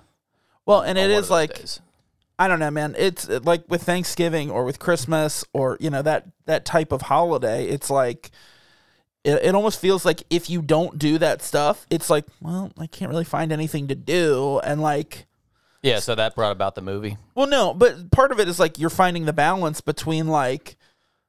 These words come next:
Speaker 1: you know, wanting to, like, relax and just have, like, a day to yourself, which is, like, that's a great thing, but then you also kinda feel like,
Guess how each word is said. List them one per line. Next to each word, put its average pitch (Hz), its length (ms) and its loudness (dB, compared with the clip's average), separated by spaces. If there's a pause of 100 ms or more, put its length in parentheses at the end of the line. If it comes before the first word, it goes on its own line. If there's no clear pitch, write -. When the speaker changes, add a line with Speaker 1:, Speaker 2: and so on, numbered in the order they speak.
(760)
Speaker 1:
you 165 80 -2
know, 143 220 2
wanting 170 520 0
to, 180 180 4
like, 143 600 0 (1900)
relax 165 640 4
and 151 100 0
just 147 180 0
have, 147 240 4
like, 143 200 2
a 151 60 0
day 143 180 2
to 139 60 -2
yourself, 160 580 4
which 160 160 -4
is, 156 100 -2
like, 147 220 0
that's 175 220 2
a 165 60 -2
great 151 280 -2
thing, 180 220 -2
but 156 140 -4
then 156 120 0
you 170 140 2
also 170 240 2
kinda 151 260 -2
feel 156 220 0
like, 127 260 0